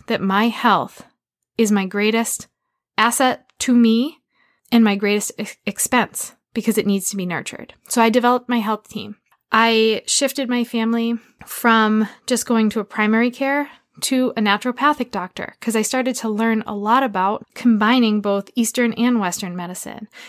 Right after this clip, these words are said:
And I wanted someone who would look at the root cause of problems and not just try and treat symptoms.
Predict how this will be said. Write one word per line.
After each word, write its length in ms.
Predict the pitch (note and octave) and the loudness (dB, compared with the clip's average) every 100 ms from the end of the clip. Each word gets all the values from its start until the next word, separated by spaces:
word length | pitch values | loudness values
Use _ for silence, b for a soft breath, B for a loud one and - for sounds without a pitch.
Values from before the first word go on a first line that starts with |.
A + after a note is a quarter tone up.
| B | B
And 140 | A3+ | 2
I 80 | A3 | 4
wanted 400 | A3 A3+ B3+ B3 | 4 4 2 0
someone 440 | - A3 G#3 G3 G#3 - - | -2 -2 -2 -2 -4 -6 -2
who 500 | A3 A3 G#3+ A3 - _ | 2 2 0 -2 -4 _
would 220 | - A3 G#3 | -2 -2 0
look 220 | G#3+ C4 | 0 0
at 80 | B3+ | 0
the 80 | |
root 200 | G#3 A3+ | -2 -4
cause 360 | - - A#3 A#3 | -2 2 2 2
of 120 | G#3 | -2
problems 420 | - F#3+ G3+ G3 | 0 0 0 -6
and 220 | - G3+ G#3 | -6 -4 -2
not 220 | G#3+ G#3 | -2 -4
just 180 | A3 - | -8 -10
try 180 | - | -6
and 120 | G3+ F#3+ | -4 -6
treat 240 | - - | -8 -10
symptoms. 720 | - D4+ C4 G#3+ G#3 - - | -4 -4 -4 -6 -8 -14 -18